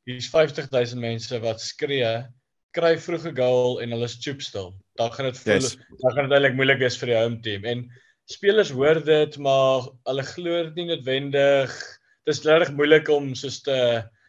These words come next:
Speaker 1: vyftig duisend mense te stil te maak, maar as jy dit doen binne vyftien minute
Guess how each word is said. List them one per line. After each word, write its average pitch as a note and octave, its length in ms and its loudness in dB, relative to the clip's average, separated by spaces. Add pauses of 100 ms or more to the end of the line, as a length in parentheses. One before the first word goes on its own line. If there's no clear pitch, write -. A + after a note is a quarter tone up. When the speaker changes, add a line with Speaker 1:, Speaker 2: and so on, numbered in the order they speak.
(180)
Speaker 1:
vyftig C#3+ 280 4
duisend C3+ 280 0
mense B2+ 280 -2
te B2+ 80 -10
stil D#3 320 -2
te D#3 120 -8
maak, A2 340 -8
maar B2+ 220 -2
as D#3 120 -4
jy F#3+ 80 -6
dit C3 220 0
doen D3+ 240 -2
binne C3+ 180 -2
vyftien C#3 420 -4
minute A#2+ 520 -8